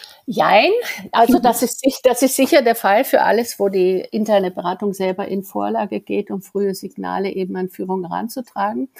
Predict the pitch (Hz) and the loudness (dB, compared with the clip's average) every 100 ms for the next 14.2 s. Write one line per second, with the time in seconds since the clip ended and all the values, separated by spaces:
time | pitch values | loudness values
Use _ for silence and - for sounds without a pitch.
0 | - - - - - 208 202 196 214 - | -18 -18 -20 -20 -4 2 2 2 -4 -2
1 | 196 202 208 - 240 - 233 - 202 214 | 0 2 0 0 -4 -2 -4 0 0 0
2 | 214 - 190 190 - - 196 196 202 202 | -2 0 0 -2 -10 -10 -8 -6 -6 -8
3 | 214 _ - _ - 196 190 214 208 196 | -10 _ -20 _ -10 -8 -4 -6 -4 -6
4 | 190 202 196 196 - - 185 _ - 190 | -6 -4 -4 -6 -4 -4 -4 _ -4 -2
5 | 196 214 214 214 _ _ _ - _ - | 0 -2 -2 -6 _ _ _ -20 _ -12
6 | 190 196 190 190 190 - 202 196 190 196 | -6 -2 0 0 -2 -4 -4 -4 -6 -8
7 | - 185 190 196 - 180 185 226 - 180 | -6 -4 -4 -4 -4 -2 0 0 0 -2
8 | 180 - 170 - 185 180 175 - 196 - | -4 -4 -4 -2 -6 -4 -6 -6 -10 -10
9 | - 180 - 180 208 247 269 180 190 - | -10 -10 -6 -4 -2 -2 -4 -2 -4 -4
10 | - 220 - 208 - 190 185 190 202 185 | -6 -6 -4 -8 -6 -6 -4 -4 -4 -4
11 | 185 202 180 175 185 226 208 185 185 185 | -6 -8 -6 -4 -4 -6 -6 -6 -6 -6
12 | 185 - 196 - 190 180 - - 349 - | -6 -6 -6 -6 -6 -6 0 -2 -2 -8
13 | 170 165 - 190 175 170 - - 175 208 | -6 -6 -6 -8 -6 -8 -10 -10 -6 -4
14 | 349 - | -6 -12